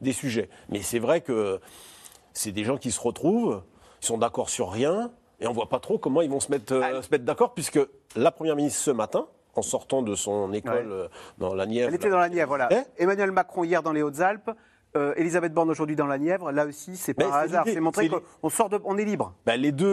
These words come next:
Speaker 1: euh, Emmanuel Macron, ça faisait un mois qu'il était pas sorti de, de Paris, il était allé dans les Charentes la dernière fois, je crois de mémoire, et Elisabeth Borne, ça faisait deux mois, euh, qu'elle était pas sortie de Paris. Donc bon, l'idée là, c'est en deux jours de
Speaker 2: Passe à autre
Speaker 1: montrer,
Speaker 2: chose.
Speaker 1: de montrer qu'on essaie de passer à autre chose.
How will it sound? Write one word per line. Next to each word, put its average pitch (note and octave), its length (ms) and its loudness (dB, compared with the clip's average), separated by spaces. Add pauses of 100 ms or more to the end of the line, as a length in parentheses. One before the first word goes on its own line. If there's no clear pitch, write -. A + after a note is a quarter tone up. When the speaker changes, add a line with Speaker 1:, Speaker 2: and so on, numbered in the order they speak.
(100)
Speaker 1:
euh, B2+ 280 2
Emmanuel D3 260 2
Macron, D3+ 240 0
ça C#3 140 2
faisait B2 140 2
un C3+ 100 0
mois D3+ 200 2
qu'il B2 120 -8
était A2 140 -4
pas B2 100 2
sorti B2 320 -6
de, G2+ 680 0
de G2+ 120 -4
Paris, D3 280 0
il A#3+ 40 -2
était D#3+ 160 -2
allé G#2 100 -2
dans G#2 100 -4
les G#2 80 -2
Charentes C3+ 380 -2
la A2+ 80 -2
dernière G#2 240 -2
fois, F3+ 140 -2
je - 80 -16
crois A#2 120 -4
de A2 60 -4
mémoire, D#3 380 2
et G#2+ 220 -2
Elisabeth G#2+ 380 -6
Borne, E3+ 200 2
ça A#2+ 80 -10
faisait A2 120 -2
deux A#2 160 0
mois, D#3+ 480 2
euh, A2+ 240 2 (240)
qu'elle G#2+ 120 -2
était A2 100 -6
pas C3 100 -2
sortie C3+ 280 -4
de - 40 -18
Paris. B2+ 260 0
Donc G#2+ 200 -4
bon, C3 180 2
l'idée C3 320 2
là, D3+ 140 4
c'est C#3+ 140 -2
en A#2+ 120 2
deux C3+ 140 0
jours D#3+ 220 2
de C3+ 80 0
Speaker 2:
Passe C3+ 100 0
à F3 100 0
autre - 0 - (100)
Speaker 1:
montrer, F#3 40 2
Speaker 2:
chose. A#2 260 -2 (160)
Speaker 1:
de A#2+ 80 2
montrer C#3+ 280 2
qu'on D3+ 120 0
essaie D3+ 260 0
de - 40 -20
passer D#3+ 240 0
à D3+ 40 2
autre C3+ 120 -4
chose. G#2+ 240 -2